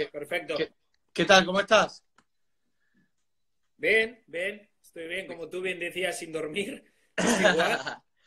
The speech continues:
Speaker 2: Pues tú
Speaker 1: Me
Speaker 2: tienes
Speaker 1: meto
Speaker 2: buena
Speaker 1: todo.
Speaker 2: cara, ¿eh?
Speaker 1: ¿Eh?
Speaker 2: Tienes buena cara tú, ¿eh?
Speaker 1: Buena cara, tengo más ojeras, estoy blanco, soy un vampiro ya.
Speaker 2: <laughs>
Speaker 1: Tío,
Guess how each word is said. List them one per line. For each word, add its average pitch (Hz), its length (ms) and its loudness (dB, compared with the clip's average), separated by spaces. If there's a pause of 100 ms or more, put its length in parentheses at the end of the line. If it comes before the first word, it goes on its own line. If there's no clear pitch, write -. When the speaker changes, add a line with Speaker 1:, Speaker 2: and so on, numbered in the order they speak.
(280)
Speaker 2:
Pues 123 120 -16
tú 147 60 -4
Speaker 1:
Me 147 40 -4
Speaker 2:
tienes 208 200 4
Speaker 1:
meto 226 40 4
Speaker 2:
buena 226 160 4
Speaker 1:
todo. 185 80 -2
Speaker 2:
cara, 202 360 0
¿eh? 277 40 -8 (680)
Speaker 1:
¿Eh? 196 420 0 (360)
Speaker 2:
Tienes 180 260 -2
buena 214 260 4
cara 202 260 -2
tú, 202 240 -8
¿eh? 233 140 -10 (440)
Speaker 1:
Buena 175 320 -4
cara, 190 360 -4
tengo 175 260 -8
más 185 260 -10
ojeras, 185 360 -8
estoy 190 180 -10
blanco, 180 440 -6
soy 185 140 -8
un 180 100 -10
vampiro 175 560 -4
ya. 151 300 -4
Speaker 2:
<laughs> 147 1120 -8
Speaker 1:
Tío, 202 200 -2